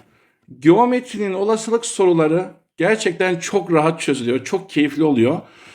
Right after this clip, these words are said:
Şöyle söyleyebilirim, eğer geometri bilginiz iyiyse olasılık kısmı emin olabilirsiniz. Çok çok rahat.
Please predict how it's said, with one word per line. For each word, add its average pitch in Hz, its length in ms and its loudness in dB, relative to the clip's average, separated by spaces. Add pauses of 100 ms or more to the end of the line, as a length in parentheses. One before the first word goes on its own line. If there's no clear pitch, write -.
(120)
Şöyle 202 360 2
söyleyebilirim, 170 640 2
eğer 147 120 2
geometri 170 580 -2
bilginiz 156 400 0
iyiyse 185 420 -2 (320)
olasılık 160 540 0
kısmı 165 280 -4
emin 165 180 2
olabilirsiniz. 156 640 0
Çok 165 260 -6
çok 170 220 -6
rahat. 113 320 -4